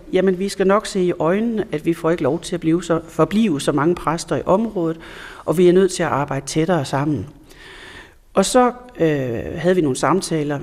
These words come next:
øh, alle menighedsrådene herude i området, øh, faktisk også et par stykker mere fra nogle andre byer, øh, med daværende biskop Kjeld Holm, og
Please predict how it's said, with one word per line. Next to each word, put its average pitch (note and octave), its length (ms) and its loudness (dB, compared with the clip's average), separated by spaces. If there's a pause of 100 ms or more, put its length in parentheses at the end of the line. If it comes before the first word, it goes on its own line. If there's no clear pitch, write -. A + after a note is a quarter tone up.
øh, A2 260 -6
alle G#3 200 4
menighedsrådene F#3+ 760 2
herude G3 320 0
i F3+ 60 2
området, F3+ 640 0
øh, D3 180 0 (120)
faktisk F#3 400 -2
også F3+ 180 0
et - 40 -6
par - 100 -8
stykker F#3+ 300 -2
mere F3 280 0
fra D#3+ 60 -10
nogle C3 160 -6
andre G3 220 -2
byer, G3 300 -4 (640)
øh, C#3 440 0
med C#3+ 140 -2
daværende E3+ 420 2
biskop E3+ 400 -4
Kjeld C3 180 -2
Holm, G#3+ 340 2 (100)
og C3 180 -2